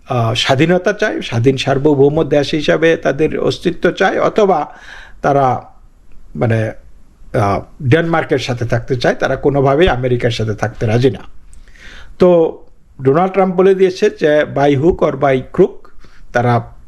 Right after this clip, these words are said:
পছন্দ করুক আর না করুক, ডেনমার্ক আমরা নেবই। আহ,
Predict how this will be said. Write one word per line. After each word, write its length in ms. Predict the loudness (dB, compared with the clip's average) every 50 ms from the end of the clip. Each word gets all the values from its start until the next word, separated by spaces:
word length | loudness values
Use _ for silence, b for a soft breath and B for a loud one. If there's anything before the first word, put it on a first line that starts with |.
| -4 -2
পছন্দ 380 | -2 -2 0 -2 0 2 0
করুক 380 | 2 2 2 4 4 4 4 2
আর 100 | -2 0
না 180 | 0 -4 -4
করুক, 360 | 0 0 2 2 2 0 -2 -16 -6 -2
ডেনমার্ক 480 | -2 -2 -2 -2 -2 -2 -2 0 -2 -4
আমরা 200 | -2 0 0 2
নেবই। 380 | 2 2 4 4 2 2 2 -2 -12 b b b b b b b b b b b b b -6 -2
আহ, 360 | 0 0 2 2 0 0